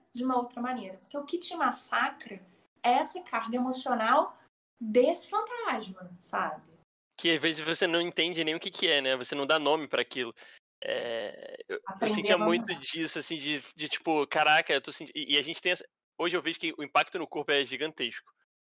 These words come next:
Speaker 2: né? Antes eu achava que era só uma coisa mental, de tipo, ah, pensamentos e tal, não sei o quê, mas aí você vê reações no seu corpo. E aí você fala: "Caramba, tá reagindo no meu corpo,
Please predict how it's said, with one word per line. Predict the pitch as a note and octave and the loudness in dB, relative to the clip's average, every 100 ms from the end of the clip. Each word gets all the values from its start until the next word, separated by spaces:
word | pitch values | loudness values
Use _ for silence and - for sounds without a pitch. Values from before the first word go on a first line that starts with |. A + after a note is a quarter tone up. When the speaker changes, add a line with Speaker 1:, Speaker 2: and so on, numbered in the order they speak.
| _ - | _ -2
Speaker 2:
né? | A#2 A2 - - - | -2 -2 -10 -6 -2
Antes | B2+ - | 0 2
eu | |
achava | C#3 D3 C#3 | 2 4 4
que | C#3+ | 4
era | C#3 | 4
só | - | 4
uma | D3 C#3 | 2 2
coisa | D3+ C#3+ | 0 0
mental, | C#3+ C#3 - C3 B2+ | 0 0 4 6 6
de | A2+ | 4
tipo, | - - | -6 2
ah, | C#3+ C#3+ | 2 4
pensamentos | C3 - C#3 C3 C#3 - | -2 -2 0 0 -2 -2
e | |
tal, | C3+ | -4
não | C3 | -4
sei | C#3 | -6
o | |
quê, | C#3 | -4
mas | C3+ C3 | -2 0
aí | C#3 | -2
você | C#3 - C3+ | -4 -6 -6
vê | C#3+ | 0
reações | D3+ D3+ - D3+ | 2 0 -2 -6
no | E3+ | -6
seu | - F#3 | -6 -6
corpo. | - C#3+ A#2+ _ _ _ _ _ _ D3+ | -6 -6 -8 _ _ _ _ _ _ 2
E | |
aí | D#3 | 2
você | D3+ - E3 | 2 -2 -2
fala: | - E3 C#3+ C3 | 2 4 6 6
"Caramba, | - D#3 D#3+ C#3 B2+ A#2 | 4 4 4 2 -2 -4
tá | - A#2+ | 0 0
reagindo | A#2 B2+ A#2 B2 C3 | 2 2 0 -8 -10
no | C3+ | -8
meu | C3+ D3 | -8 -8
corpo, | C#3 B2+ A2+ - | -6 -6 -6 -16